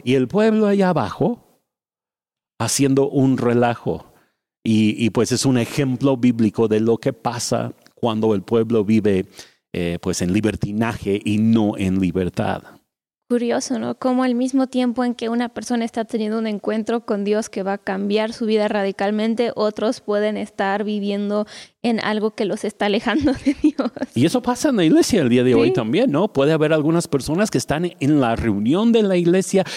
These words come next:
Speaker 1: teniendo su encuentro personal con Cristo, eh, entregándose por completo, y puede haber alguien a su lado o alguien al otro lado de la iglesia ahí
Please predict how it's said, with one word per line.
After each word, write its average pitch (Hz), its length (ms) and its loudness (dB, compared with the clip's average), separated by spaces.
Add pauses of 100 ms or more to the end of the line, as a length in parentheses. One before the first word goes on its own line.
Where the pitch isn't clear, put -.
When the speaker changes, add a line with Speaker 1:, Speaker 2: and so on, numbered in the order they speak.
(120)
Speaker 1:
teniendo 170 480 2
su 151 180 -2
encuentro 185 800 0
personal 151 880 0
con 156 520 2
Cristo, 160 800 0 (240)
eh, 120 300 0
entregándose 160 920 0
por 151 200 -2
completo, 156 540 2
y 135 60 4
puede 135 200 2
haber 131 180 2
alguien 139 300 -2
a 123 80 0
su 120 160 -2
lado 165 340 2
o 117 120 2
alguien 127 280 0
al 120 160 2
otro 127 280 0
lado 135 240 2
de 117 120 2
la 104 140 2
iglesia 151 440 0
ahí 160 200 4